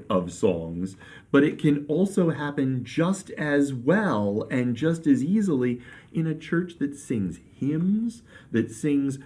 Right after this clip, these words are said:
uh, choruses that are sixty years old. Uh, you can s-, you can have a powerful worship experience regardless of the <coughs> accoutrements, because when you,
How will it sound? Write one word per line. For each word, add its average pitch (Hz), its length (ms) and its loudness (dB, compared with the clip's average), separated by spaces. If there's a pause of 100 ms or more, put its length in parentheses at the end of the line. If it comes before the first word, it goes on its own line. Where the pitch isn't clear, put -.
(120)
uh, 101 220 0
choruses 160 1000 0
that 135 300 2 (600)
are 123 600 2 (480)
sixty - 560 -2
years 135 500 6
old. 190 580 4 (280)
Uh, 113 180 0 (100)
you 170 220 0
can 147 300 2
s-, - 280 -6
you 160 160 -2
can 147 280 0
have 147 680 -4
a 131 180 2
powerful 156 760 -2
worship 143 480 -2
experience 127 760 -2 (300)
regardless 139 840 2
of 143 80 8
the 131 320 8
<coughs> - 0 -
accoutrements, - 1400 -2 (440)
because 139 500 4 (240)
when 147 300 2
you, 143 400 4